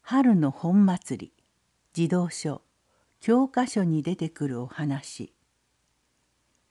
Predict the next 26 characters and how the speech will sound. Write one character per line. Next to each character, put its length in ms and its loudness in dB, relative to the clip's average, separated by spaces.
小 340 6
学 280 6
生 420 -4
一 300 4
日 340 6
図 140 -4
書 180 0
館 240 0
員 280 4
体 260 -4
験。 280 -12
四 220 0
月 280 6
二 200 8
十 240 -4
三 320 0
日 260 0
日 400 0
曜 220 0
日、 280 -4
午 160 4
前 280 2
十 240 0
時 140 -4
か 180 -8
ら 200 -6